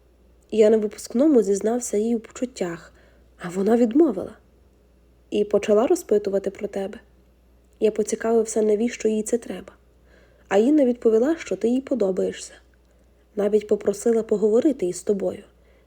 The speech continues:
Їй самій гордість заважала. А я промовчав, образа задавила. Прости мене, Ігоре, але, може бути, воно і на краще. Ігор не відповів. Він повернувся в кімнату,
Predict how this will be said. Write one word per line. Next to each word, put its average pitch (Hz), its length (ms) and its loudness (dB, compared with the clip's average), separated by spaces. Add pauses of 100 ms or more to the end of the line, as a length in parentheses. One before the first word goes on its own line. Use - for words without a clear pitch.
(240)
Їй 214 200 -2
самій 214 340 0
гордість 196 500 -2
заважала. 190 540 -6 (920)
А 202 100 0
я 202 160 2
промовчав, 240 680 0 (480)
образа 185 460 0
задавила. 190 540 -4 (920)
Прости 240 360 2
мене, 185 160 2
Ігоре, 190 420 -6 (640)
але, 208 240 0
може 247 280 4
бути, 254 280 0
воно 220 300 2
і 240 80 6
на 220 100 -2
краще. - 480 -8 (1080)
Ігор 220 400 0 (440)
не 190 160 -2
відповів. 175 500 -10 (1120)
Він 240 140 4
повернувся 240 540 2
в 220 60 -8
кімнату, 220 640 -6